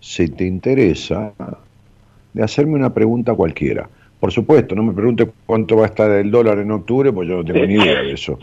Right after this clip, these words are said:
Speaker 2: Sí, no,
Speaker 1: O qué
Speaker 2: sí,
Speaker 1: número
Speaker 2: sí.
Speaker 1: va a sal-, va a salir mañana en la quiniela.
Speaker 2: En la quiniela,
Speaker 1: Pero,
Speaker 2: no,
Speaker 1: pero,
Speaker 2: no.
Speaker 1: claro, no, no tengo ni idea. Pero sí,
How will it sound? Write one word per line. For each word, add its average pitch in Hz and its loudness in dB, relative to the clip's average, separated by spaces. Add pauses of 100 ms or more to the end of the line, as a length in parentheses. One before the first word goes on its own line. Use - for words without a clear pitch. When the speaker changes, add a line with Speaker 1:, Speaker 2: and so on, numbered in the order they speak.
Speaker 2:
Sí, 127 8
no, 123 6
Speaker 1:
O 98 4
qué 151 6
Speaker 2:
sí, 123 6
Speaker 1:
número 113 6
Speaker 2:
sí. - 4
Speaker 1:
va 117 4
a - 2
sal-, 104 -4
va 117 4
a 107 -2
salir 113 2
mañana 117 0
en 110 0
la 110 2
quiniela. 110 -4 (140)
Speaker 2:
En 123 6
la 123 10
quiniela, 120 4
Speaker 1:
Pero, 127 6
Speaker 2:
no, 131 0
Speaker 1:
pero, 101 -2 (760)
Speaker 2:
no. - -18
Speaker 1:
claro, 107 4
no, 110 0
no 95 2
tengo 101 -4
ni 92 -4
idea. 76 -6 (320)
Pero 156 4
sí, 226 0